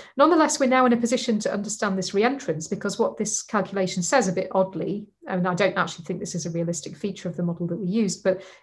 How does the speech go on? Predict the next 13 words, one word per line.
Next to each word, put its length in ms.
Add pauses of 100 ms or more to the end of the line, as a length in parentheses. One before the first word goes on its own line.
a 80
fixed, 560 (180)
um, 360 (1080)
interfacial 600
tension, 440
as 140
you 80
increase 380
the 80
strain 340
rate, 460 (260)
the, 400 (680)
um, 340